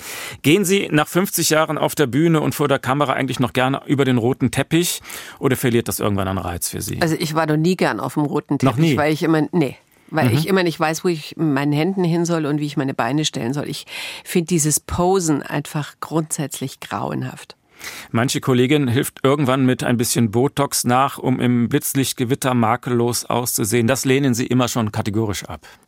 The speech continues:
Speaker 2: Also das würde ich alleine deshalb schon ablehnen, weil das Gift ist. Und warum soll ich Gift in meinen Körper reinspritzen? Also das, wenn's nicht unbedingt notwendig ist, dass ich einen medizinischen Grund habe. Aber ich glaube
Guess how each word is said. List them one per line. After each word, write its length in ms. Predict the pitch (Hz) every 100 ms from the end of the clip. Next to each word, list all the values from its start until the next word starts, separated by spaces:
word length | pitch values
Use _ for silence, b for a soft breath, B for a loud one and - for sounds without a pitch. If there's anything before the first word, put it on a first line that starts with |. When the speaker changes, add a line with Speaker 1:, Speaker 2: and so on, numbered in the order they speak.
| _
Speaker 2:
Also 240 | - 185
das 140 | 151 -
würde 160 | 160
ich 100 | 160
alleine 320 | 170 147 147 147
deshalb 460 | 143 180 - 202
schon 160 | - 165
ablehnen, 460 | 156 180 175 165 160
weil 100 | 156
das 220 | 156 - _ _ _
Gift 260 | 247 - -
ist. 280 | 117 - - -
Und 220 | 143 139
warum 320 | 151 143 165
soll 220 | 156 160
ich 260 | 160 - -
Gift 240 | 196 -
in 120 | - 156
meinen 420 | 147 147 143 151 _ _ _ _ _ _
Körper 300 | - 180 185
reinspritzen? 640 | 151 131 - - - - 92
Also 180 | 143 143
das, 420 | 143 - - -
wenn's 220 | 160 147 151
nicht 160 | 139
unbedingt 320 | 151 160 151
notwendig 560 | 151 170 175 170 170 165
ist, 200 | 170 -
dass 160 | 160 -
ich 200 | - - B B B B
einen 260 | - 147 143
medizinischen 600 | 135 139 - 175 190 151
Grund 280 | - 143 156
habe. 220 | 147 -
Aber 260 | 143 123 147 _ B B B B B -
ich 120 | 185
glaube 440 | 202 196 196 175